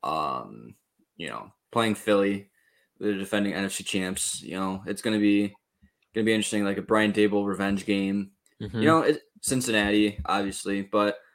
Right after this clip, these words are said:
Speaker 1: I think, I think our schedule is spaced out. I do like how the bye is not after a London game. I like how it's now week thirteen instead of week
Speaker 2: Yeah.
Speaker 1: six, so that
Speaker 2: It's a
Speaker 1: we
Speaker 2: good,
Speaker 1: don't have such an
Speaker 2: good
Speaker 1: early
Speaker 2: spot to
Speaker 1: bye.
Speaker 2: reset.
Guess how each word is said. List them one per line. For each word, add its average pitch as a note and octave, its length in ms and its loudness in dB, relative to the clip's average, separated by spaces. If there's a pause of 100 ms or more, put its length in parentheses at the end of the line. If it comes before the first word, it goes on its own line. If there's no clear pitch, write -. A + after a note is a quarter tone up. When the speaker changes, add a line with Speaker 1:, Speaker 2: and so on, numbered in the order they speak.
(220)
Speaker 1:
I C#3 100 4
think, E3+ 480 2 (480)
I C3 80 6
think E3 220 2
our D#3 100 8
schedule B2 380 2
is A2+ 80 0
spaced A2 340 2
out. A2 180 2
I G#2+ 120 0
do C#3+ 460 0 (280)
like A2 320 2
how A2 100 0
the G#2 80 -4
bye G2+ 260 0
is G2+ 160 0
not F#2+ 340 -2 (420)
after G2 380 -2
a E2+ 40 -2
London G2 340 -4
game. B2+ 420 -6 (240)
I G2+ 60 -4
like G#2 160 0
how G2+ 140 -2
it's G2 140 -6
now G2 140 -4
week G2 240 -8
thirteen A2 420 -4
instead G2 340 -6
of G2 240 -6 (640)
week G2 180 -6
Speaker 2:
Yeah. F#2 160 0
Speaker 1:
six, - 560 -2 (420)
so - 160 -6
that G2 60 0
Speaker 2:
It's G2 60 2
a F#2 40 0
Speaker 1:
we G2 40 0
Speaker 2:
good, - 80 8
Speaker 1:
don't G2 80 2
have F#2+ 80 -6
such G2 180 -4
an F#2+ 60 -6
Speaker 2:
good A2+ 120 2
Speaker 1:
early G2 80 4
Speaker 2:
spot A#2 160 8
to F#2 160 4
Speaker 1:
bye. G2 40 2
Speaker 2:
reset. G2 460 -2